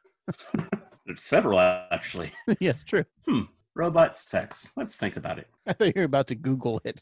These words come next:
Speaker 2: That's already bookmarked. We then go to Edna, who is with the other nominees, preparing for the show. After the mandatory urine test, we learn that the winner will receive enough money that they'll never have to teach again, which means Skinner may never see Edna again. He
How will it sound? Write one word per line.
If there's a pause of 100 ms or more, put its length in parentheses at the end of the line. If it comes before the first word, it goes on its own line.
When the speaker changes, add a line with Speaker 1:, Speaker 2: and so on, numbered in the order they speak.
Speaker 2:
That's
already
bookmarked. (160)
We
then
go
to
Edna,
who
is
with
the
other
nominees,
preparing
for
the
show. (120)
After
the
mandatory
urine
test,
we
learn
that
the
winner
will
receive
enough
money (140)
that
they'll
never
have
to
teach
again, (140)
which
means
Skinner
may
never
see
Edna
again.
He